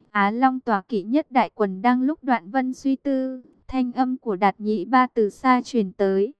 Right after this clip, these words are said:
Hơn nữa trong thanh âm còn tràn trề niềm hưng phấn.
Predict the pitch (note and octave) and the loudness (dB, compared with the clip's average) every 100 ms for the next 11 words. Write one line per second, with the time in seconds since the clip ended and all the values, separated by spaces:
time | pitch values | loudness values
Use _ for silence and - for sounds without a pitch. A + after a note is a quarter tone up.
0 | _ _ _ - C#4 C4 B3+ A#3 C#4 - | _ _ _ -10 -4 -2 -2 -4 -6 -4
1 | C4+ C4+ C4 B3 C4 B3+ B3+ A#3+ G3 - | -4 -2 -2 -2 -2 -2 0 -2 -2 -2
2 | G#3 F3+ - G3+ F#3+ G3 G3+ F#3 G#3+ B3+ | -4 -2 2 4 4 2 -2 -2 -2 -2
3 | B3+ - G3+ G#3 | -2 0 0 0